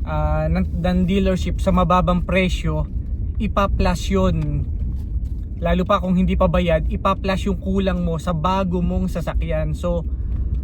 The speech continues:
ah, tapos mag-i-interest pa siya ng pagka malaki pa ang magiging interest niya,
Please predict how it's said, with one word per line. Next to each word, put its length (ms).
ah, 520
tapos 360
mag-i-interest 720
pa 120
siya 200
ng 240
pagka 720
malaki 340
pa 160
ang 160
magiging 360
interest 440
niya, 320